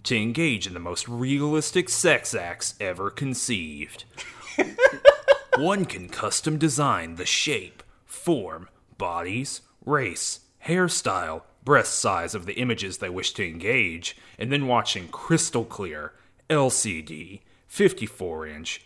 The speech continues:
H D clarity, as the video game persons, in quotation marks,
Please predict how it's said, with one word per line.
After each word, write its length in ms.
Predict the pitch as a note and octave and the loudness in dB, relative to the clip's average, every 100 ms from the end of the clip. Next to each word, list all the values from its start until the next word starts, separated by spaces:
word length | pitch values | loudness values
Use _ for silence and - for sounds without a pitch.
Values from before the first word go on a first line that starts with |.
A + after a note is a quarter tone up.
| - | 2
H 340 | C#3+ B2+ - | 2 4 0
D 160 | A#2 G#2 | 2 0
clarity, 680 | - G#2+ F2+ E2+ D#2 D2+ - _ _ - | 0 -2 0 -4 -8 -12 -16 _ _ -2
as 140 | B2+ | -2
the 100 | F#2+ | 0
video 360 | F#2 B2+ C3 A2 | 0 2 2 2
game 280 | F#2+ E2+ E2 - | 0 -4 -10 -12
persons, 880 | - F#3 A#3 A3 G#2 E2+ E2 E2 - - | 2 8 8 6 0 -6 -8 -14 -14 -14
in 100 | G2+ | -14
quotation 400 | E2+ A2+ G#2 F#2+ | -6 -4 -2 -4
marks, 300 | F2 - | -8 -10